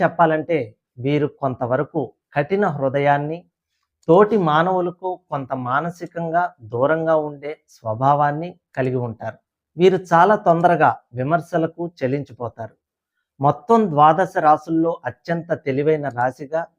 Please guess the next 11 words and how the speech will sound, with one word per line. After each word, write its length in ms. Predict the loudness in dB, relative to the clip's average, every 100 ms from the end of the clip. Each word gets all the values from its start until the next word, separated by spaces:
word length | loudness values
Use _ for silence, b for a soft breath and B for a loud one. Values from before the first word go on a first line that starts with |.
| _
గుర్తించబడిన 720 | -20 -12 -10 -8 -6 -6 -6 -12 _ _ _ _ _
కన్యా 320 | 0 2 2 4
రాశిలో 360 | 4 4 2 -2 0
జన్మించిన 460 | -4 -4 -10 -14 -6
వారు 200 | -6 -6 -14 _ _ _ _ 2
చాలా 260 | 4 6 4 2
వ్యూహాత్మకంగా 1000 | 2 4 6 2 2 -8 -8 -8 -2 -2 -2 -6 _ -12
ఇతరులను 480 | 0 0 2 0 -2 -6
వంచించి 500 | -8 -10 -14 -12 -16 -18 _ _ _ 0
తాము 300 | 4 4 2
అనుకున్నది 540 | -2 -2 -2 -2 -6